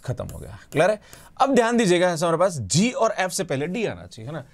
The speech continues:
तो जी हमारे पास यहाँ पे क्या रही है, तो इससे पहले डी आना चाहिए, and सुन, एफ से पहले भी हमारे पास डी आना चाहिए, क्लियर है? तो ये आ जाएगा भैया, क्लियर है? ये भी खत्म हो गया, है ना? निपटा दो इसको। अब सुन, एच और के से पहले एफ आना चाहिए, तो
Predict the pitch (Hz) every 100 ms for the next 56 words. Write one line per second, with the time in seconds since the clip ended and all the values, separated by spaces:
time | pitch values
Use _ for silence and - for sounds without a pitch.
0 | - _ - 123 98 180 254 208 175 165
1 | 156 147 139 131 131 139 135 139 202 -
2 | 120 - 113 107 98 123 175 175 175 180
3 | 190 202 202 - - - 143 147 147 -
4 | 180 - 214 220 - 220 - 214 175 156
5 | 156 147 123 117 175 196 - 131 123 175
6 | 151 92 85 - 92 - 156 196 - -
7 | - - 107 113 147 151 156 160 156 170
8 | - - - 202 180 123 131 120 123 127
9 | 123 139 156 147 - - 156 160 - -
10 | - 131 131 156 151 147 - 143 139 -
11 | - 226 247 262 247 - 233 277 269 220
12 | 220 214 214 185 170 185 143 139 113 104
13 | 110 107 120 - - -